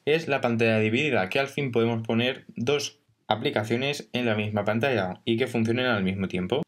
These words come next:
Simplemente lo que tenemos que hacer es, por ejemplo, eh, yo he abierto Google Play, eh, le damos a la, al botón de multitarea. Yo en este caso los botones los tengo físicos, así que por eso no aparecen táctiles.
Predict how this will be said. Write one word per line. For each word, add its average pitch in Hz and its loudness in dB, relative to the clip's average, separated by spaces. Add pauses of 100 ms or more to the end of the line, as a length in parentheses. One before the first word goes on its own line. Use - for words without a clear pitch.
(160)
Simplemente 127 0
lo 135 2
que 110 4
tenemos 101 -2
que 110 -4
hacer 113 0
es, 113 -4
por 104 -2
ejemplo, 120 0
eh, 101 2
yo 104 0
he 98 2
abierto 98 0
Google 95 0
Play, 156 -2 (680)
eh, 104 0
le 107 2
damos 107 0
a 104 2
la, 101 2
al 98 -2
botón 101 -2
de 101 0
multitarea. 104 0 (460)
Yo 110 2
en 110 4
este 110 0
caso 107 -2
los 113 0
botones 98 -2
los 95 -4
tengo 92 -2
físicos, 110 -4
así 104 -4
que 120 -2
por 98 -4
eso 95 -2
no 98 -2
aparecen 92 -2 (280)
táctiles. - -4